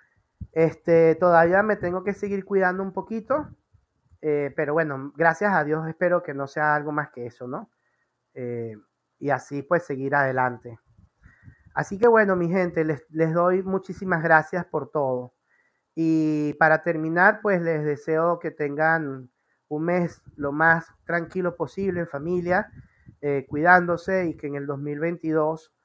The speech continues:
pues, podamos tener, eh, podamos tener muchas nuevas aventuras.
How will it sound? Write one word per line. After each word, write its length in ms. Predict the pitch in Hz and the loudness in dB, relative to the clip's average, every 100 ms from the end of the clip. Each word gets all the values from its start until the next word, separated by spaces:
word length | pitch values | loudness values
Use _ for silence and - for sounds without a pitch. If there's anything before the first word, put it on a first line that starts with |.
| _ _ _ _ | _ _ _ _
pues, 360 | 165 151 143 _ | 0 0 -2 _
podamos 480 | 147 139 139 143 160 | -2 4 4 2 -4
tener, 520 | 165 147 143 143 147 - _ _ _ _ | -6 -4 -4 -4 -6 -12 _ _ _ _
eh, 440 | 156 147 139 127 123 - _ _ _ | -2 -2 -2 -4 -8 -14 _ _ _
podamos 340 | 156 143 165 175 | 2 2 2 -2
tener 240 | 147 143 | -6 -4
muchas 320 | 175 175 185 | -4 -2 -2
nuevas 300 | 175 165 165 | 2 2 2
aventuras. 880 | 165 139 131 - 170 165 143 - | 0 -2 -6 -6 -2 0 0 -4